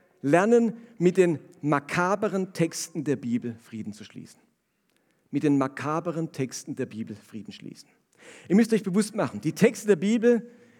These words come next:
die sind in einer Zeit entstanden, die deutlich weniger zivilisiert war als die unsere.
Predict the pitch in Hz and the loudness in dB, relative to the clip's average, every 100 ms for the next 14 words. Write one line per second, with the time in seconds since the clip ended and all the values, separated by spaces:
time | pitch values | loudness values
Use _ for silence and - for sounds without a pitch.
0 | - 185 226 226 202 170 160 - 190 233 | -8 0 0 2 2 2 0 -2 0 0
1 | - 175 - 190 165 175 196 180 - _ | 0 -4 -4 -2 -2 -2 -4 -6 -10 _
2 | _ - 202 - - 202 196 240 - 226 | _ -6 -4 -4 -2 2 4 2 -2 -4
3 | 226 147 120 160 185 202 202 - - - | -4 -4 2 4 4 2 0 -2 -4 -6
4 | 175 180 180 170 180 175 165 160 - 180 | -4 -2 -4 0 0 0 -6 -8 -8 -6
5 | 170 147 - | -6 -8 -14